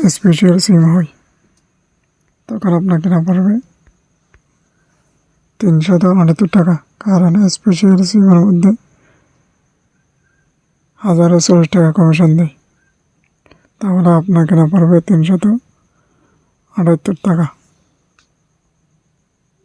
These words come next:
আর যদি এখানে সার্চ বক্সে যদি দুইশো চুয়ান্ন টাকার অফারটা সার্চ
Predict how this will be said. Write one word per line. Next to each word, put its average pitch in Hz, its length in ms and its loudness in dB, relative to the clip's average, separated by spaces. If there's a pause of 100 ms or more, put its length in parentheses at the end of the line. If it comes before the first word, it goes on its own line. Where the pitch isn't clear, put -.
(560)
আর 190 120 -6
যদি 165 220 -2
এখানে 170 260 0 (600)
সার্চ 165 300 -2
বক্সে 165 280 -2 (140)
যদি 165 220 0 (2000)
দুইশো 160 320 0
চুয়ান্ন 160 360 0 (120)
টাকার 156 300 -2
অফারটা 175 380 -4 (140)
সার্চ 185 260 -6